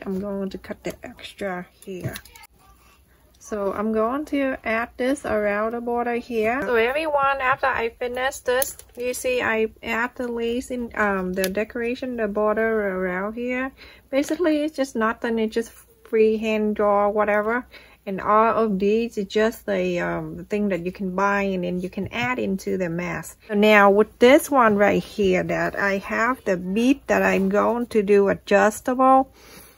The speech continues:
This one mask, I don't do anything on it, um, like crazy on it, because after the holiday, you can just take it out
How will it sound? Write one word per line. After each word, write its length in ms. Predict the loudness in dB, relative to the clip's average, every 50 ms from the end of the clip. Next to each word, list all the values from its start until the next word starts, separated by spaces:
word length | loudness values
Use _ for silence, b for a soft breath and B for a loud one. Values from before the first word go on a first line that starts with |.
| b b b _ _ _ _ _ _ _ _ _ _
This 320 | 8 12 12 12 12 12 10
one 680 | 8 10 10 12 10 10 8 6 0 -2 0 2 4
mask, 420 | 6 8 8 8 6 6 4 2 0
I 140 | 2 2 4
don't 260 | 4 6 6 6 6
do 220 | 6 6 6 6
anything 720 | 4 2 0 0 2 2 2 0 2 2 2 2 2 0
on 560 | 2 4 6 6 8 8 6 6 4 4 2 2
it, 340 | 2 0 0 -2 _ 0
um, 540 | 4 6 6 6 6 6 4 4 2 0 -2 -6 -16 _ _ 4
like 200 | 4 4 4 4
crazy 460 | 4 4 6 6 6 4 4 4 6
on 300 | 8 8 8 8 8 8
it, 140 | 4 2 4 4
because 480 | 2 4 6 6 8 8 8 8 6 4 B B B B B B B
after 480 | 4 8 8 8 8 8 4 4 4 6
the 220 | 6 8 6 6
holiday, 720 | 6 6 8 8 8 8 8 6 6 6 6 6 4 4 2
you 220 | 2 2 0 0 0
can 260 | 2 0 0 0 2
just 320 | 2 2 2 2 0 -4
take 320 | -2 0 2 2 2 2 2
it 80 | 2
out 480 | 4 4 6 6 8 8 8 8 6